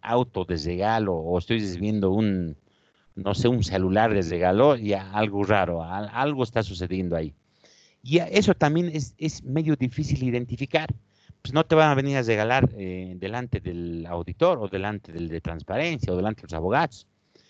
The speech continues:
Te van a hacer llegar de otra forma los, los regalos, ¿no?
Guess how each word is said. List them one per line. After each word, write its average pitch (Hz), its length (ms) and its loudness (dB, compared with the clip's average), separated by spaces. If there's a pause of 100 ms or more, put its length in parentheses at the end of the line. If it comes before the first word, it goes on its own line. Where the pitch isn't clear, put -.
(200)
Te 139 80 -4
van 151 120 2
a - 20 2
hacer 156 160 4
llegar 135 280 2
de 120 120 2
otra 123 280 2
forma 104 360 0 (100)
los, 90 340 -4
los 85 200 -2
regalos, 95 440 -2
¿no? 110 160 -2